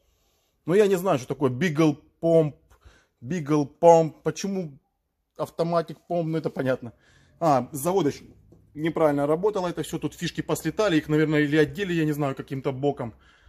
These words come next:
Завод, лодка шла в В-пакете, то есть ее собирали на заводе. Там все провода были перепутаны, сидел там, разбирался целый день, чтобы собрать все в кучу,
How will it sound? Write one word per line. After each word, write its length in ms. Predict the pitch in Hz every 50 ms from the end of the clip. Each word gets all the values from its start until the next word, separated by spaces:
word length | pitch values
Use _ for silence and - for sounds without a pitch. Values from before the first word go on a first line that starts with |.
| - _ -
Завод, 420 | 123 117 135 156 170 170 - - -
лодка 420 | 135 147 147 156 170 - - 160 135
шла 340 | - - 147 147 139 139
в 420 | 131 127 131 131 139 143 139 135 127 - - - - _ _ _ _ _ _ _ _ _ _ _ _ _ _ _ _ _ _ _ _ _ _ _ _ _ _ _ _ _ _ -
В-пакете, 720 | 123 120 147 147 143 - 143 - - 196 196 190 - 170
то 100 | - 160
есть 220 | 147 - - -
ее 360 | - 139 143 143 147 151 147 131
собирали 580 | - 147 139 139 143 147 147 139 139 139 131 - _ _ _ _ _ _ _ - - _ _ _ _ _ _ _ _ _ - - -
на 160 | 113 127 131
заводе. 520 | 120 127 135 135 135 127 123 117 113 101 - _ _ _ _ _ _ _ _ _
Там 300 | - 147 147 147 123 - _ -
все 200 | - - - 160
провода 380 | - 156 151 151 151 143 156 147
были 180 | 143 147 143
перепутаны, 520 | 135 147 143 143 147 165 180 170 143 131 113
сидел 320 | - - 139 143 151 139
там, 160 | - 143 139
разбирался 400 | 135 135 139 151 160 160 - 131
целый 240 | - - 143 147 139
день, 160 | 127 120 107
чтобы 180 | - - 127 -
собрать 280 | - 131 127 127 127 -
все 120 | - 131
в 60 | -
кучу, 320 | - - 110 - - -